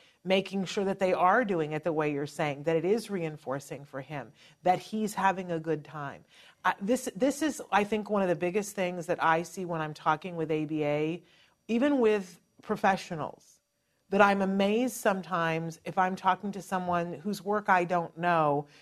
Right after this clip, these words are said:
and we start talking about A B A, and there comes a point in the conversation when I,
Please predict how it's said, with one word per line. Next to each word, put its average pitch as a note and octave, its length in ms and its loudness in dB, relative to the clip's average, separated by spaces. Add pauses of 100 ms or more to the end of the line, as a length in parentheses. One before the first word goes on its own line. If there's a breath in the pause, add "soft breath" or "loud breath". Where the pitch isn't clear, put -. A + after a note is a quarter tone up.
(100)
and F#3 140 0
we G#3+ 140 0
start G3+ 260 2
talking G3 420 0
about E3 240 4
A E3+ 140 2
B E3+ 160 0
A, E3 200 4
and D#3 120 0
there D#3 100 -2
comes G#3 280 -4
a A#3 60 0
point F#3+ 220 -4
in F3 60 -4
the E3+ 60 -4
conversation D#3+ 640 -4
when D#3 100 -4
I, D#3+ 60 -4